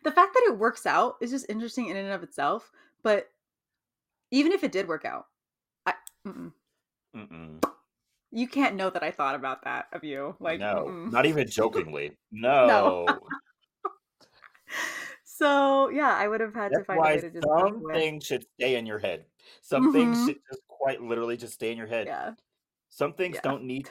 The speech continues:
Speaker 2: to be put on paper.
Speaker 1: Mm-hmm. Nope.
Speaker 2: They just don't.
Speaker 1: <laughs> Also, just a P S A, the internet is forever, guys. Some, some of y'all be
Speaker 2: Yes.
Speaker 1: posting stuff,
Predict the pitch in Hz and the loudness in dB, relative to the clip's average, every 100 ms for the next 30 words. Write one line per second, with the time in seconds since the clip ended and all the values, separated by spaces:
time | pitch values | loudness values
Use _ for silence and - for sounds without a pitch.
0 | 135 117 107 _ _ 123 113 - 104 95 | -4 -4 -4 _ _ -12 -8 -6 -4 -6
1 | 92 76 69 - _ _ _ _ _ _ | -10 -14 -16 -18 _ _ _ _ _ _
2 | 240 220 - _ _ - 190 - 120 139 | -4 -4 -10 _ _ -12 -12 -12 -10 -8
3 | 269 120 247 110 143 _ _ _ _ _ | -6 -6 -8 -10 -12 _ _ _ _ _
4 | _ _ - - - - 233 233 220 190 | _ _ -20 -20 -20 -6 -4 -2 -4 -4
5 | 233 226 220 220 196 196 185 175 170 - | -6 -10 -8 -6 -6 -4 -4 -4 -6 -10
6 | - 262 277 269 220 - - 196 170 151 | -4 -2 -2 -4 -8 -12 -10 -10 -8 -10
7 | 170 160 _ 170 175 180 175 - _ - | -12 -16 _ -12 -10 -12 -16 -20 _ -10
8 | 220 220 220 220 220 - - - - 427 | -6 -6 -6 -8 -10 -8 -2 0 0 -2
9 | 381 370 320 - 302 285 285 | -4 -4 -10 -4 -6 -4 -6